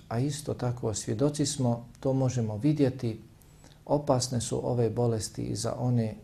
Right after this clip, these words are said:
kojima se one čine, za one osobe kojima se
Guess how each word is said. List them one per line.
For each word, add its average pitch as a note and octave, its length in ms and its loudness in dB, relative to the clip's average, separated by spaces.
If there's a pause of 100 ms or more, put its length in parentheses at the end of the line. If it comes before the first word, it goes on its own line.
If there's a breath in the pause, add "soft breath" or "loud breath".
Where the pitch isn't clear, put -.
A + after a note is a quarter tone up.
kojima C3 400 0
se G#2+ 380 -2 (680)
one A#2 300 2 (180)
čine, A2+ 360 0 (380)
za C3+ 180 -4
one E3 240 2
osobe C3+ 520 0
kojima B2 340 0
se A#2+ 240 -2